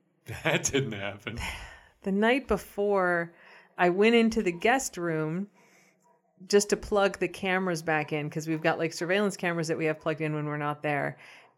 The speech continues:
Speaker 2: And I've gone the whole trip down there with no giant bugs. And I go into the guest room, the unoccupied guest room,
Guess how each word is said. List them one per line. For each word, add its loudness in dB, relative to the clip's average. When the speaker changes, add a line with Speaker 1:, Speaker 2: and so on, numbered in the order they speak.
Speaker 2:
And 2
I've 4
gone 6
the 2
whole 6
trip 2
down 2
there 4
with -2
no 6
giant 2
bugs. -2
And 2
I 0
go 8
into 6
the 2
guest 2
room, 0
the -4
unoccupied 2
guest 0
room, 0